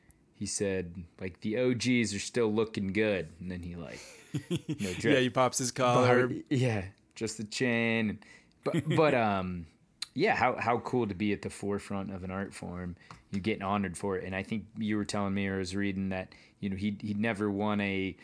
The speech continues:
Speaker 1: a Grammy or a B E T or so, one of those other awards for songs or albums or, or whatnot, and so, um,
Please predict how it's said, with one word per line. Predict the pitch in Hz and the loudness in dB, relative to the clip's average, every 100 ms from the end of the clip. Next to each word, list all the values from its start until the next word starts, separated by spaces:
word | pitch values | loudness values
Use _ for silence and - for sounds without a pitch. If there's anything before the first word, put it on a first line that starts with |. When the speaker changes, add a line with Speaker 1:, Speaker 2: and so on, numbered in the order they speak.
| - _ _ _ - | -20 _ _ _ -6
Speaker 1:
a | 110 | -4
Grammy | 95 90 107 104 107 104 | -4 -2 0 2 2 2
or | 101 98 101 | 2 0 -2
a | |
B | 90 107 107 | -2 -4 -2
E | 107 | -4
T | - 117 107 107 | -4 -2 0 2
or | 101 | 0
so, | - 120 | 0 0
one | 123 | 0
of | 117 | 0
those | 120 113 | 0 0
other | 120 113 | 0 2
awards | 107 101 107 107 104 87 | 2 2 2 2 0 -4
for | - 104 | -4 -4
songs | - 107 104 104 98 | -2 0 0 0 -2
or | 101 | -2
albums | 98 104 98 104 101 95 | 0 0 0 -2 -2 -4
or, | 95 95 | -4 -4
or | 101 92 | -6 -4
whatnot, | 104 156 107 101 95 95 | -2 -2 -2 -2 -2 -6
and | 101 95 | -8 -6
so, | 90 - 95 90 87 - - _ _ | -6 -4 -4 -4 -8 -12 -20 _ _
um, | - 90 87 87 | -10 -8 -6 -8